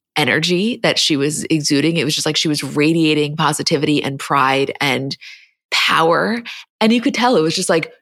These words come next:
she was so happy for herself. And we as a collective, we were all so happy for her. And to be able to just have that magnetism where even you're watching this through the T V and you can tell what the energy in the room felt like when she was up on that stage,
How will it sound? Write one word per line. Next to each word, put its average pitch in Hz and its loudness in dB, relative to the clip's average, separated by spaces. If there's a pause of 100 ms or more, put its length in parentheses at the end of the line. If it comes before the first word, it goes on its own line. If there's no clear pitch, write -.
she - 2
was 277 2
so 254 2
happy 247 -2
for 208 0
herself. 185 0
And 156 0
we 240 0
as 170 0
a 151 2
collective, 165 0
we 190 0
were 151 2
all 156 4
so 160 -2
happy 151 -2
for 139 0
her. - -4 (400)
And 196 2
to 180 0
be 202 2
able 247 2
to 277 2
just 180 -4
have 175 -2
that 156 -2
magnetism 170 0
where 147 0 (260)
even 185 2
you're 170 2
watching 156 2
this 160 -2
through 156 0
the 147 0
T 156 -2
V 147 0
and 151 -2
you 156 2
can 156 0
tell 175 0
what 151 0
the 170 0
energy 156 0
in 156 -2
the 147 0
room 139 -2
felt 101 0
like 156 0
when 147 -4
she 151 -2
was 143 0
up - -4
on 147 -2
that 147 -2
stage, 165 0